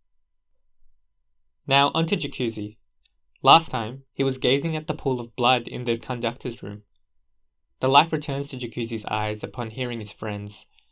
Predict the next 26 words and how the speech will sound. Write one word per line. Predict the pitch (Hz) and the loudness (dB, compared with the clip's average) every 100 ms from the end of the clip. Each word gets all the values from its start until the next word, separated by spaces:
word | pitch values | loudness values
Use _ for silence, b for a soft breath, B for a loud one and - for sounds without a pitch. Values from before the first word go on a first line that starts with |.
| _ | _
so | - 131 120 117 | -4 0 2 0
clearly | - - 143 165 113 104 | -4 -4 0 0 -2 -4
the | 107 120 113 - | -2 0 0 -2
scene | - 139 139 | -6 -4 -4
has | 143 127 | -4 -6
shook | - 127 - | -4 -8 -8
him | 107 | -10
in | 107 101 | -8 -8
ways. | 104 107 - _ _ _ _ _ _ _ _ _ - | -8 -10 -14 _ _ _ _ _ _ _ _ _ 0
What | 139 | 2
happened | 143 156 190 180 | 2 -2 -2 -4
to | 180 | -4
Jacuzzi | 147 - 127 123 117 | -6 -4 -4 -4 -6
amongst | 123 120 120 - | -4 -4 -6 -8
seeing | 120 117 | -6 -4
the | |
blood | 104 110 131 139 | -2 0 0 0
is | 117 107 | -2 -4
he | - | -8
thinks | 131 139 135 | -6 -6 -4
about | 156 143 | -2 0
all | 131 | 0
his | 120 110 | 0 -4
friends, | - 120 110 117 - _ _ _ 117 | -8 -10 -10 -14 -20 _ _ _ -4
Nice, | 117 120 - - - | -4 -4 -14 -20 -6
Donnie, | 110 110 123 127 | -4 -4 -8 -14